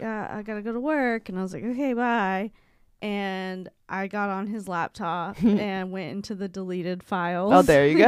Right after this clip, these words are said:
Speaker 1: Yeah.
Speaker 2: Okay.
Speaker 1: The deleted emails, and I saw, like, their whole exchange, and it was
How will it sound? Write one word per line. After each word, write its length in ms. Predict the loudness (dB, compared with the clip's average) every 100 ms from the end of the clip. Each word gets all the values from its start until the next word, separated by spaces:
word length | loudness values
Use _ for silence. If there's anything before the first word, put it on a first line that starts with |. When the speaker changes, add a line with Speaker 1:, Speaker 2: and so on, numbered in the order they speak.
| 12 12 12 2 -10 2
Speaker 1:
Yeah. 180 | 10 10
Speaker 2:
Okay. 320 | 10 4 4
Speaker 1:
The 60 | 0
deleted 520 | -6 -6 -4 -4 -6
emails, 680 | -8 -8 -6 -8 -6 -8 -6
and 160 | -6
I 140 | -4 -6
saw, 760 | -8 -8 -6 -4 -4 -4 -6
like, 580 | -8 -10 -10 -12 _ -20 _
their 220 | -8 -6 -6
whole 340 | -6 -6 -6
exchange, 920 | -8 -12 -10 -8 -8 -12 -10 -10 -8
and 120 | -10
it 100 | -8
was 340 | -8 -8 -10